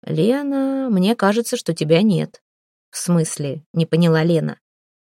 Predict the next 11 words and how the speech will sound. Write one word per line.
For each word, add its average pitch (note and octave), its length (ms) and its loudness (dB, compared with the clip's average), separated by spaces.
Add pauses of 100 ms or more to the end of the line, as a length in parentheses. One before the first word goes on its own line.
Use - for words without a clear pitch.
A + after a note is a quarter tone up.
"Ты D#4 80 -2
как D4+ 200 0
будто C#4 280 0
бы A#3+ 160 6
здесь, G#3+ 380 0
но D#3+ 100 4
на E3+ 140 4
самом E3+ 340 0
деле C#3+ 240 -4
ты - 120 -4
отсутствуешь. - 920 -6